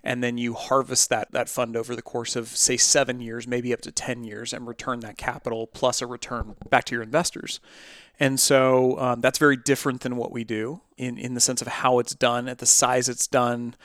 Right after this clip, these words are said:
And so very different rhythms, very different interests, very different ways of, uh, creating value. And then venture capital is very, very different from what we do in the sense of,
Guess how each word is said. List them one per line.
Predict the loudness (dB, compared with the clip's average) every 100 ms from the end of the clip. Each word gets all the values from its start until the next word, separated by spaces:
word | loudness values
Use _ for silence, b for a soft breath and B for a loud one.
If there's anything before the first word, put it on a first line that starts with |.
| B B B
And | 0
so | 6
very | 6 6
different | 2 0
rhythms, | 2 4 4 2 0 2 0
very | 4 4
different | 4 0 -4
interests, | -4 -4 -2 0 0 2
very | 0
different | 0 -4 0
ways | 0 0 -4
of, | -8 -8
uh, | -6 -6 -4
creating | 0 0 0 0
value. | 0 0 -4 -8 B B
And | 2
then | 4 4
venture | 2 2
capital | 2 2 2 0
is | -4
very, | 4 6 8 6
very | 4
different | 0 -4 -6 -10
from | -10
what | -8 -8
we |
do | -4 -4 -4
in | -6
the | -2
sense | -2 0 -2
of, | -4 -8